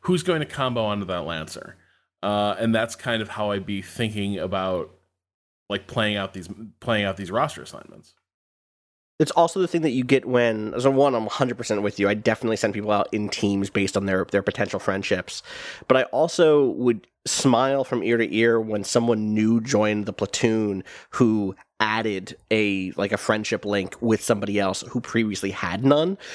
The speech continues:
Speaker 2: There's definitely a moment when you get a bunch of new recruits and you're like, "Oh yes, finally, this person who no one liked finally has someone to, like, connect with in this group."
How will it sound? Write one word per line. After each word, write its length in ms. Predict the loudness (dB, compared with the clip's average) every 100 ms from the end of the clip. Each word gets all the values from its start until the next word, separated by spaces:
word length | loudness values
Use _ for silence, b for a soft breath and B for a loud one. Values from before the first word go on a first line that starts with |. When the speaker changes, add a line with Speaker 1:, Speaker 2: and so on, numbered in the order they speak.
| B B
Speaker 2:
There's 140 | 4
definitely 200 | 4 4
a 60 | 2
moment 380 | 2 4 4
when 100 | 2
you 140 | 0 2
get 100 | 2
a 40 |
bunch 180 | 2 0
of 100 | 2
new 120 | 0
recruits 460 | 0 -2 2 2 2
and 80 | 0
you're 100 | 0
like, 220 | 0 0
"Oh 80 | 0
yes, 360 | 2 0 0
finally, 420 | -2 0 2 2
this 120 | 0 0
person 240 | 0 0
who 100 | 0
no 320 | 2 4 4
one 300 | 4 2 2
liked 360 | 2 2 0 -6
finally 440 | 0 2 2 2
has 160 | 2 2
someone 260 | 2 0 0
to, 200 | 2 2
like, 240 | 2 -2
connect 420 | 0 2 2 0
with 180 | -4 -4
in 160 | -2 2
this 200 | 2 2
group." 340 | 2 2 0